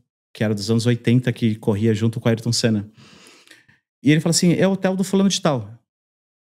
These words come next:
Daí eu falei assim: "Hotel do fulano de tal?" "É, um hotel boutique, vai lá, eles com certeza, porque não, eles geralmente não têm esse lance de reserva." Eu falei: "Tá bom." Chego no concierge e falo assim: "Olha, preciso de um quarto, né?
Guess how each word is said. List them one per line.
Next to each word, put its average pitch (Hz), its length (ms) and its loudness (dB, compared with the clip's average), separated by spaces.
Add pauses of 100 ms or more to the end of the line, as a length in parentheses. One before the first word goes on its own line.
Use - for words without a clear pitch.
(120)
Daí 151 80 -6
eu 143 40 -6
falei 151 120 -8
assim: 135 360 -4 (160)
"Hotel 127 320 -8
do 156 60 -10
fulano 143 140 -4
de 143 60 -10
tal?" 196 100 -8
"É, 214 100 -4
um 147 40 0
hotel 139 200 -2
boutique, 196 440 -4
vai 151 160 0
lá, 165 220 0
eles 180 180 -2
com 196 140 0
certeza, 196 380 0
porque 147 420 -2 (440)
não, 175 240 -4 (460)
eles 151 260 2
geralmente 165 380 2
não 180 120 2
têm 170 460 0
esse 135 200 -6
lance 143 160 0
de 143 80 0
reserva." 175 240 2
Eu 110 40 -4
falei: 110 140 -6
"Tá 196 100 -10
bom." 156 220 0 (480)
Chego 131 200 -2
no 120 100 0
concierge 123 480 0
e 127 40 -4
falo 131 120 0
assim: 151 200 2
"Olha, 107 300 0 (240)
preciso 123 240 -2
de 117 80 2
um 165 60 2
quarto, 123 460 -2 (560)
né? 110 200 -4